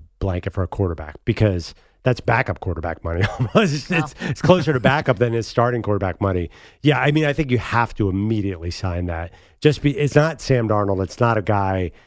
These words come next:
Speaker 1: uh, it's not where Daniel Jones was last year. Yeah, I think it's just not a lot of quarterback money. It's not something that scares you.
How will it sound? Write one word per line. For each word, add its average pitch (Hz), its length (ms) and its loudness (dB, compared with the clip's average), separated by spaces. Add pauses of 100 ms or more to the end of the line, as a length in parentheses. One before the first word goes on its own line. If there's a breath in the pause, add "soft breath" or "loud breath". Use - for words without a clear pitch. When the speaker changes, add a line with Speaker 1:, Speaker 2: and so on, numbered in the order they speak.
(320 soft breath)
Speaker 1:
uh, 113 260 0
it's 120 120 0
not 135 200 2
where 127 140 0
Daniel 113 300 0
Jones 104 300 0
was 92 180 -2
last 92 400 -2
year. 87 180 -4
Yeah, 110 280 -2
I 120 120 2
think 131 260 0 (260 loud breath)
it's - 180 -6
just - 180 0
not 151 180 4
a 131 40 0
lot 120 200 0
of - 60 -4
quarterback 113 420 -2
money. 82 220 -4
It's 85 180 -8
not 135 280 2
something 110 240 0
that 92 60 -4
scares 123 340 -2
you. 107 100 -2